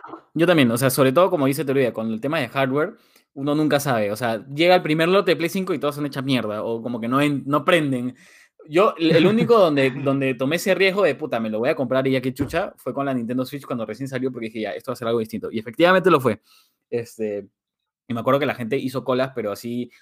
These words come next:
Speaker 1: a lo loco por conseguirlo. Yo estaba el, el primer día, o sea, el día que, de, de, que apertu-, este, que era como que, "Ya, vengan todos corriendo", yo estaba ahí en la puerta, como que en la mañanita, y me metí nomás. Es más, ah, no sé, más, a la más, más traía unos cuantos recuerdos.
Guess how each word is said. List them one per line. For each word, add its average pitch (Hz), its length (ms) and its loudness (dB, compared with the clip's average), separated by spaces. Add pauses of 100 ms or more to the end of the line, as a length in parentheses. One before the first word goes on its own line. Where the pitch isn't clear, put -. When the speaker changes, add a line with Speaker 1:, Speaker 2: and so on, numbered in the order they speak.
Speaker 1:
a 120 120 -6
lo 107 120 -2
loco 127 320 2
por 127 120 2
conseguirlo. 113 440 -4
Yo 127 100 0
estaba 143 200 0
el, 127 140 -4
el 123 120 -4
primer 131 320 4
día, 135 300 6
o 110 60 -4
sea, 107 200 -2
el 123 120 -2
día 170 200 4
que, 139 100 -12
de, 120 240 -2
de, 120 280 -2
que 123 140 -4
apertu-, 113 320 -6
este, 107 460 -8
que 117 100 -10
era 135 120 -2
como 139 160 -4
que, 107 260 -8 (440)
"Ya, 127 320 0
vengan 156 300 2
todos 165 200 4
corriendo", 147 480 4
yo 131 100 2
estaba 131 200 2
ahí 143 120 4
en 143 80 2
la 123 100 -2
puerta, 135 320 0
como 120 160 -4
que 110 80 -6
en 107 40 -6
la 107 80 -8
mañanita, 123 500 -2 (180)
y 113 120 -12
me 110 80 -6
metí 110 240 0
nomás. 120 280 2
Es 151 60 -4
más, 156 240 0 (340)
ah, 143 180 0
no 175 120 2
sé, 208 220 4
más, 180 200 2
a 135 120 0
la 123 100 0
más, 131 160 -8
más 147 160 -10
traía 151 160 -4
unos 156 140 -8
cuantos 147 240 -2
recuerdos. 110 520 -6